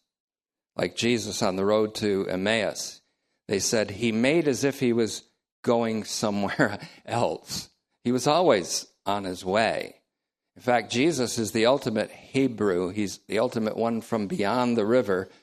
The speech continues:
who's headed back somewhere. And not only headed there himself,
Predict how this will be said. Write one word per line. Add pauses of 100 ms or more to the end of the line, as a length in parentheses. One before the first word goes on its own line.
(320)
who's
headed
back
somewhere. (880)
And (960)
not
only
headed
there
himself,